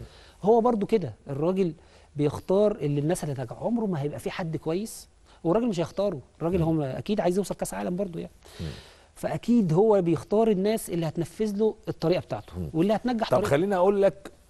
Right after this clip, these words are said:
Speaker 2: ن-، نحلل فنيا اللاعبين الجدد.
Speaker 1: مم.
Speaker 2: هو كان محتاج باك رايت بعد اصابه اكرم، وده منطقي.
Speaker 1: تمام.
Speaker 2: اختياره لعمر جابر صائب، ولا كان في حد في الدوري انت شايف ممكن يبقى؟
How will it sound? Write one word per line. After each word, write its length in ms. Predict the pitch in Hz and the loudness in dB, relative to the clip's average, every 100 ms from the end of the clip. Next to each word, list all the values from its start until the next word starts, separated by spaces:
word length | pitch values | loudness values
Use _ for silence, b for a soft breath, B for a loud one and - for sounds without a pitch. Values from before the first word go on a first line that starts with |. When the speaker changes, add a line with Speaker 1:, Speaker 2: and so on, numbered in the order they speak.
| _ - | _ -12
Speaker 2:
ن-، 320 | 120 123 131 | -10 -8 -6
نحلل 520 | 131 - 170 190 185 180 | -4 0 2 4 2 0
فنيا 680 | 117 107 113 160 170 180 - | -2 -2 -2 -2 -4 -6 -4
اللاعبين 480 | 117 120 120 113 147 | -2 0 0 0 0
الجدد. 360 | 170 190 208 196 - B B 151 | -2 -2 -2 -4 -8 B B -2
Speaker 1:
مم. 80 | |
Speaker 2:
هو 120 | 131 123 | 2 4
كان 160 | 139 | 2
محتاج 260 | 127 - 143 | 0 -2 0
باك 220 | 123 117 | 0 0
رايت 180 | 117 139 | 0 0
بعد 200 | 113 98 | 0 -2
اصابه 300 | 95 120 110 - | -2 -2 -4 -6
اكرم، 300 | 127 139 135 | -6 -4 -2
وده 160 | 135 | 0
منطقي. 380 | 139 131 131 - - - _ - - | 0 0 0 -2 -10 -20 _ -18 -8
Speaker 1:
تمام. 280 | 139 147 123 | -4 -4 -4
Speaker 2:
اختياره 420 | 117 - 123 147 | -6 2 4 6
لعمر 380 | 131 120 139 117 | 4 0 0 -2
جابر 500 | 95 107 107 85 73 | 0 0 0 -2 -6
صائب، 440 | - - 143 - 175 - | -10 -2 -2 -2 -8 -8
ولا 220 | 82 92 | -4 -4
كان 120 | 92 | -4
في 120 | 85 104 | -4 -4
حد 220 | 117 104 | -4 -4
في 80 | 87 | -6
الدوري 340 | 85 107 101 | -6 -4 -4
انت 180 | 90 85 | -6 -8
شايف 340 | - 104 - | -8 -8 -8
ممكن 300 | 98 95 90 | -12 -10 -8
يبقى؟ 420 | 95 87 - 87 | -8 -8 -10 -14